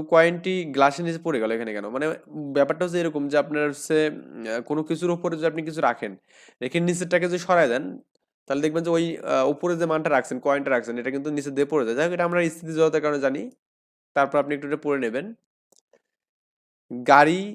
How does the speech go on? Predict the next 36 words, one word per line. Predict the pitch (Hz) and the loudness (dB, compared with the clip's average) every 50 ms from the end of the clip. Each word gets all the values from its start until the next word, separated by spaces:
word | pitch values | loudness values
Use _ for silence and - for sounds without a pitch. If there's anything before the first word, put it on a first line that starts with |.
| - - 139 | -12 -2 -2
বা | 135 120 120 | -2 4 6
বাসে | 135 139 139 - - 147 170 208 175 139 127 | 4 4 4 2 -2 -2 -2 -2 -4 -6 -4
যে | 139 160 156 180 | -4 -6 -4 -2
কোনো | 185 160 170 180 170 135 | -2 -2 -2 -2 -2 -4
দ্রুতগামী | 151 160 170 170 180 170 170 165 170 156 143 | -4 -4 -4 -4 0 -2 0 0 0 0 0
যানবাহন | 135 135 135 135 143 143 131 120 | 0 0 0 0 -2 -2 -2 -2
হঠাৎ | 143 143 160 156 - - | 0 0 0 -2 -2 -4
করে | 165 143 156 | -4 -4 -2
থেমে | - - 156 151 160 156 139 | -4 -4 -4 -2 -2 0 0
গেলে | 131 147 160 147 | 0 -2 0 0
যাত্রী | 143 135 135 139 147 - | 0 -2 -2 -4 -6 -6
কেন | 147 151 151 | -4 -4 -4
পেছনে | 147 139 127 143 135 120 | -6 -6 -6 -6 -6 -6
দিয়ে | 113 113 | -4 -4
যায়? | 113 120 | -4 -2
এটা | 135 139 | -2 -4
আমাদের | 147 151 165 | -2 -2 -2
কাছে | 170 175 170 156 151 | -2 -2 -4 -2 -2
গতি | 170 175 170 165 147 | -2 -2 -2 -2 -2
জড়তার | 120 113 101 113 104 107 | -2 -2 -2 -4 -6 -4
কারণে। | 107 104 104 104 107 | -6 -6 -8 -10 -8
কি | 127 135 135 127 143 | -6 -6 -6 0 0
কারণে | 139 143 160 170 | 0 0 0 -4
এখানে? | 180 190 180 156 | -4 -4 -4 -2
গতি | 160 156 151 143 | -2 -4 -2 -2
জড়তার | 131 120 113 110 104 107 | -2 -2 -2 -2 -4 -6
কারণে, | 107 104 101 98 - 139 | -8 -8 -8 -8 -8 -6
ওকে? | - 180 139 - - _ _ _ _ _ _ _ _ _ _ _ _ _ _ _ _ - | -4 -4 -6 -6 -10 _ _ _ _ _ _ _ _ _ _ _ _ _ _ _ _ 2
কারণ | 135 156 185 196 175 165 | 4 4 4 2 2 -2
গতি | 175 170 175 170 | -2 -2 2 4
জড়তার | 185 180 170 180 175 175 | 4 4 4 4 2 2
কারণে | 175 175 175 175 | 2 2 2 0
আমাদের | 180 175 170 | 0 -2 0
কি, | 175 156 143 | 0 2 2
আমাদের | 151 151 165 160 - | 2 0 -2 -2 0
শরীরগুলো | 185 170 170 160 160 165 | 0 0 0 0 -2 -2